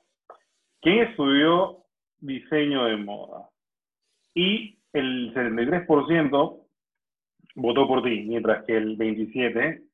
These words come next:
por su servidor. Acá finalmente, la tercera es la vencida y no la atinaron. El que estudió diseño de moda fui yo. Aunque no lo crean, miren este sombrerito, este estilo. Yo estudié diseño.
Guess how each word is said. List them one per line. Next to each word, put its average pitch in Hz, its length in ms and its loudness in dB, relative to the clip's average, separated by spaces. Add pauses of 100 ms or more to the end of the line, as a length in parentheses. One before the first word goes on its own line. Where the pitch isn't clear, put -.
(760)
por 101 160 -4
su 107 120 -6
servidor. 101 460 0 (3000)
Acá 143 220 6
finalmente, 139 680 2
la 117 120 -2
tercera 113 280 -6
es 143 120 -6
la 127 60 -2
vencida 123 560 -6
y 123 100 -14
no 123 140 -8
la 127 100 -6
atinaron. 107 440 -6
El 95 100 -16
que 117 80 -8
estudió 123 440 2
diseño 135 360 2
de 127 60 -2
moda 131 400 -4 (880)
fui 180 240 -10
yo. - 220 -10 (480)
Aunque 120 200 -2
no 151 80 2
lo 143 80 2
crean, 143 200 4
miren 139 180 -4
este 147 240 -6
sombrerito, 123 640 0
este - 180 -14
estilo. 107 580 -6 (720)
Yo 135 120 -2
estudié 107 400 -2
diseño. - 280 -16